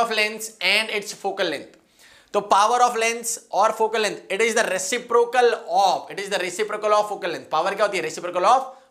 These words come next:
focal length। और इसका unit क्या होता है? डायोप्टर। तो power of lens is the reciprocal of the focal length, P is equals to one by F। इसमें कोई rocket science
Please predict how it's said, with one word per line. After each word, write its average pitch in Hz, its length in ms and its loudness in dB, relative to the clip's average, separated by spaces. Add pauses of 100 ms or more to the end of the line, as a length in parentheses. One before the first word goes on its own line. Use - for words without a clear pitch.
(100)
focal 165 220 -8
length। 131 180 -14
और 170 100 -2
इसका 196 160 -2
unit 220 200 -2
क्या 233 100 0
होता 233 80 4
है? 220 60 -2
डायोप्टर। 185 400 0 (400)
तो 165 180 -2
power 208 220 6
of 226 160 2
lens 220 160 -2
is 220 140 -6
the 220 80 0
reciprocal 214 480 0
of 214 100 0
the 208 80 -4
focal 208 260 -4
length, 202 180 -6 (120)
P 233 160 -6
is 196 160 -6
equals 208 300 -8
to 208 100 -6
one 196 180 0
by 202 120 4 (100)
F। - 640 -2
इसमें 190 280 -4
कोई 226 220 0
rocket 202 280 0
science 196 480 -6